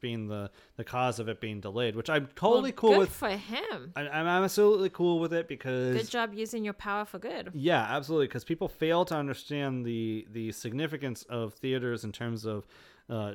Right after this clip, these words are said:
Speaker 1: jobs, and sometimes malls are built around a theater and stuff. So very important to keep that going. But now, Shanna, we have two more movies that we're looking forward to most.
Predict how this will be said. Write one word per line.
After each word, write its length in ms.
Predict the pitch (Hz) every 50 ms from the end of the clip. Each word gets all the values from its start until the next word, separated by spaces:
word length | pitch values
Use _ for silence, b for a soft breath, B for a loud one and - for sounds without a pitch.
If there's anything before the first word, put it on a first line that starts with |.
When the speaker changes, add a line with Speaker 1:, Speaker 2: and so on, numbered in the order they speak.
| 107 110
Speaker 1:
jobs, 540 | 98 - 147 143 147 151 147 147 151 139 127 -
and 460 | - 113 113 110 107 104 101 98 95
sometimes 640 | 107 107 - - 123 143 160 - 185 180 156 120
malls 500 | 104 95 90 92 101 113 131 151 160 147
are 220 | 156 151 139 127 120
built 320 | 98 - 113 117 127 -
around 400 | 127 113 107 104 110 135 147 156
a 40 | 156
theater 400 | - - 160 151 151 143 151 147
and 100 | 147 135
stuff. 240 | - - - 139 135
So 160 | - - 117 B B B B B B B
very 300 | 123 117 147 151 156 151
important 460 | 139 123 - 127 127 127 110 117 113 -
to 80 | -
keep 240 | - - 131 113 -
that 240 | - 120 113 113 107
going. 360 | - 123 120 113 107 101 98 B B B B B B B B B B B B B B _ -
But 220 | - 143 147 151
now, 300 | 156 147 156 170 196 208
Shanna, 580 | 202 - - - 135 120 113 110 110 113 120 117 - -
we 140 | 127 147 175
have 240 | 208 240 220 160 -
two 580 | - - - 185 233 269 285 302 320 330 320 -
more 540 | 170 175 185 196 190 185 180 180 180 175 - _ _
movies 560 | - 135 143 143 139 120 113 101 95 92 90
that 140 | - 117 110
we're 100 | 113 123
looking 300 | 127 139 147 - 160 147
forward 420 | 127 - - 131 131 127 120 117 113
to 380 | - - 117 117 110 104 104 98 _ _ _ _ _ -
most. 680 | 113 113 117 117 101 - - - - - - - -